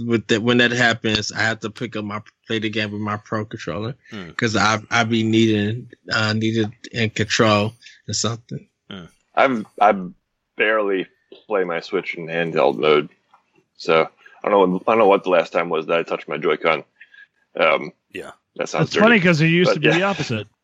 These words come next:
Speaker 2: You used to
Speaker 4: You
Speaker 2: play
Speaker 4: were the
Speaker 2: handheld.
Speaker 4: opposite for so long.
Speaker 2: Yeah,
Speaker 3: I
Speaker 2: you
Speaker 3: was, well, even when I played it, so even when I played it in handheld, that way I was using the Tri one, and I was using the Pro
Speaker 4: Oh,
Speaker 3: controller.
Speaker 4: right.
Speaker 2: Yeah, you
Speaker 3: So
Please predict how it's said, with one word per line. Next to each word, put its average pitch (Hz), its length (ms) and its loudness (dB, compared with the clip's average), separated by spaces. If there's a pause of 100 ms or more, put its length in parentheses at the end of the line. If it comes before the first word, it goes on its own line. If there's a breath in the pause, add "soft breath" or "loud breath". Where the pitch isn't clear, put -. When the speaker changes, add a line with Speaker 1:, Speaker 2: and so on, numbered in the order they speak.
(140)
Speaker 2:
You 110 80 -14
used 104 120 -12
to 117 80 -6
Speaker 4:
You 165 100 4
Speaker 2:
play 185 60 6
Speaker 4:
were 190 40 4
the 165 140 4
Speaker 2:
handheld. 165 80 2
Speaker 4:
opposite 143 280 -4
for 131 120 -6
so 139 240 -2
long. 135 340 -2 (420 soft breath)
Speaker 2:
Yeah, 117 120 2
Speaker 3:
I - 20 6
Speaker 2:
you 139 80 8
Speaker 3:
was, 139 100 6
well, 147 440 4
even 180 160 4
when 175 100 4
I 160 80 4
played 135 320 2
it, 131 120 0 (180)
so 120 200 0
even 139 140 0
when 135 140 2
I - 20 -2
played 120 220 2
it - 120 -2
in 110 120 -4
handheld, 117 580 0 (300)
that - 180 4
way 120 80 2
I 107 60 4
was 107 80 -2
using 120 240 -2
the 90 80 -4
Tri 117 260 2
one, 85 320 -2
and 90 100 -8
I 92 80 -4
was 92 140 -8
using 92 320 -4
the 82 60 -10
Pro 95 180 4
Speaker 4:
Oh, 90 40 6
Speaker 3:
controller. 160 420 4
Speaker 4:
right. 151 320 2
Speaker 2:
Yeah, 101 180 -2
you 98 140 -4
Speaker 3:
So 104 40 -4